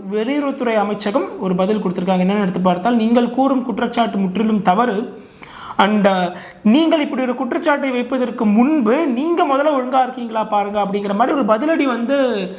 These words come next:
இந்தியாவின் ஃபாரின் மினிஸ்ட்ரி கொடுத்திருக்காங்கன்னு பார்க்க முடியுது. இந்த பதிலடி முற்றிலும் உண்மை அப்படின்னு நான் பார்க்கிறேன். ஏன்னா, இந்தியாவில் இஸ்லாமியர்களுக்கு அநீதி நடக்கவில்லை என்பது அனைவருக்கும் தெரியும். So, நம்ம, uh, நேராவே நம்ம பார்க்குறோம்.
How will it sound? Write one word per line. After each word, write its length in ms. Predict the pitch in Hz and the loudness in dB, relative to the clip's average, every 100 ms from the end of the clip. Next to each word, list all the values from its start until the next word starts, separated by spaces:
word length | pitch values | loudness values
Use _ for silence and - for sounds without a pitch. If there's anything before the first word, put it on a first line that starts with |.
| - - - | -18 -20 0
இந்தியாவின் 520 | 240 254 269 262 214 | 2 4 4 2 -2
ஃபாரின் 460 | 226 233 233 214 220 | -2 -2 -2 -4 -4
மினிஸ்ட்ரி 280 | 226 226 202 | -6 -6 -4
கொடுத்திருக்காங்கன்னு 580 | 196 196 202 196 196 | -2 -2 0 0 0
பார்க்க 280 | 190 185 185 | 2 0 2
முடியுது. 260 | 180 180 180 | 0 0 0
இந்த 240 | 190 180 | 0 0
பதிலடி 540 | 170 196 262 330 277 220 | 2 2 4 4 2 0
முற்றிலும் 480 | 220 - 302 320 | 0 0 2 2
உண்மை 320 | 240 262 285 247 | 2 2 2 0
அப்படின்னு 180 | 202 | -4
நான் 180 | 214 196 | -4 -4
பார்க்கிறேன். 440 | 175 180 180 180 233 | -2 -2 -2 0 0
ஏன்னா, 200 | 226 220 - - - - - - - - - - - - - | 0 -4 -12 -20 -20 -20 -20 -20 -20 -20 -20 -20 -20 -20 2
இந்தியாவில் 720 | 233 294 330 320 302 311 - | 4 6 6 4 0 -6 -10
இஸ்லாமியர்களுக்கு 680 | - 269 262 240 202 220 208 | -8 -4 -4 -4 -6 -6 -2
அநீதி 360 | 220 208 220 220 | -2 0 -2 -2
நடக்கவில்லை 440 | 185 185 185 185 | -2 -2 0 0
என்பது 220 | 170 170 | 0 0
அனைவருக்கும் 380 | 165 175 175 175 | 0 0 0 0
தெரியும். 340 | 170 165 151 | 0 0 0
So, 140 | 151 196 | 0 2
நம்ம, 180 | 170 160 | 2 0
uh, 400 | 170 156 151 151 | 0 -2 0 0
நேராவே 300 | 180 185 185 | 2 2 0
நம்ம 180 | 185 143 | -2 0
பார்க்குறோம். 380 | 165 240 190 147 | 2 0 -2 -10